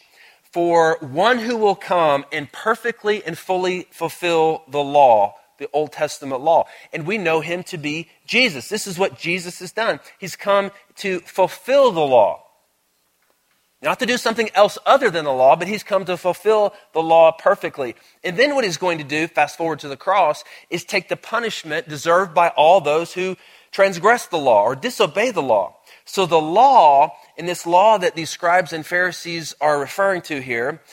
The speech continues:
invites people to righteousness through perfect obedience to it. So the question is, who can be perfectly obedient to the law? Who?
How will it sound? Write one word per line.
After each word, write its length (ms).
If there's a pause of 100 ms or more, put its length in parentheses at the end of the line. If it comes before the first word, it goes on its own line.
(280)
invites 680
people 380
to 160
righteousness 720
through 220
perfect 640 (160)
obedience 880
to 220
it. 340 (600)
So 100
the 60
question 340
is, 160 (160)
who 420 (300)
can 180
be 140
perfectly 840 (300)
obedient 640
to 120
the 100
law? 400
Who? 240